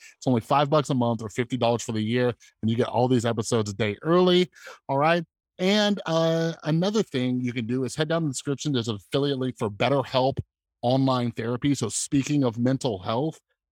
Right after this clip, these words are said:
one of the reasons I've been able to stay sober, and not just sober, but stay sane, is by, you know, taking advantage of therapy. And BetterHelp is a service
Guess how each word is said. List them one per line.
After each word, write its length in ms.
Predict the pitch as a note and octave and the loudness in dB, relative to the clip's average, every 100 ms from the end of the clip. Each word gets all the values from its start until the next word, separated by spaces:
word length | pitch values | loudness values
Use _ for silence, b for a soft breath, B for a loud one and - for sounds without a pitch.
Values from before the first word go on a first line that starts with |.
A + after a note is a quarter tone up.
| _ | _
one 160 | A#2 C#3+ | 0 2
of 60 | |
the 80 | C3+ | 4
reasons 320 | B2+ C3 C3+ | 2 2 2
I've 100 | A#2 | 0
been 120 | G#2+ A2 | 0 0
able 200 | G#2+ G2+ | 0 -4
to 80 | |
stay 240 | - A2+ F#2+ | -4 -6 -4
sober, 560 | - C#3 D3+ E3 F3+ F3+ B B | 0 2 2 2 2 0 B B
and 60 | A#2+ | -2
not 160 | E3+ | 0
just 240 | A3+ - - | -2 -2 2
sober, 360 | A3 C3+ A2+ b b | 4 2 -2 b b
but 260 | B2 A#2+ - | 0 0 -4
stay 280 | - C3+ A2+ | -2 -2 -2
sane, 640 | - - G3 E3 B2 A#2 A#2+ | -4 -2 2 4 4 0 -2
is 260 | B2 B2+ | -2 -2
by, 360 | - A#2+ B2 A#2+ | -4 -4 -2 -2
you 220 | A#2+ B2 | -2 -2
know, 360 | A2 G#2 G#2+ A2+ | 0 0 -2 -6
taking 320 | - A2+ D3 | -8 -4 -2
advantage 520 | A#2 A#2 A#2+ A#2+ - - _ _ _ | -2 -2 0 0 -2 -12 _ _ _
of 380 | A#2+ B2+ B2+ A2+ _ _ - | 2 4 2 0 _ _ -2
therapy. 440 | C3+ B2 A#2+ A2+ G2 | 2 4 4 0 -4
And 120 | G2 | 0
BetterHelp 480 | B2+ C#3+ A2+ A#2+ A2+ | 0 0 0 0 -2
is 140 | G#2 | -4
a 40 | |
service 480 | - A#2 A2+ A#2 - | -4 -2 0 -2 -4